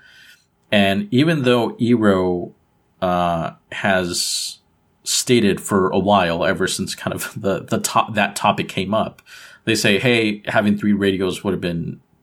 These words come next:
dumb. The way we manage it with two radios is a lot more elegant. And, you know, that, that third radio would have been a waste." Well, at, based on my testing, and we know that environment,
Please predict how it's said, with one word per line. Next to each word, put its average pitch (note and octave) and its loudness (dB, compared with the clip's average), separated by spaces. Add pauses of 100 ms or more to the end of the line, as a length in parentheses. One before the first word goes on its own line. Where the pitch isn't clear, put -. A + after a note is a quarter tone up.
(100)
dumb. G#2 2 (360)
The - 0
way G#2 4
we G#2 4
manage G2+ 2
it G#2+ 4
with E2 -2
two - 0
radios G2 2
is F2+ -4
a G2 -2
lot F2 2
more E2+ -4
elegant. G#2 0 (420)
And, E2+ 0
you F2 -2
know, D#2+ -4
that, - -4
that - 0
third F#2+ 2
radio F2 2
would E2+ -4
have D#2 -6
been E2 -4
a D#2 -6
waste." - -10 (240)
Well, D3 0 (540)
at, G#2+ -2
based G#2+ 0
on B2+ 2
my A#2 2
testing, F#2+ -2
and F#2 -4
we F#2+ 0
know F#2+ 0
that G2 4
environment, F#2+ 0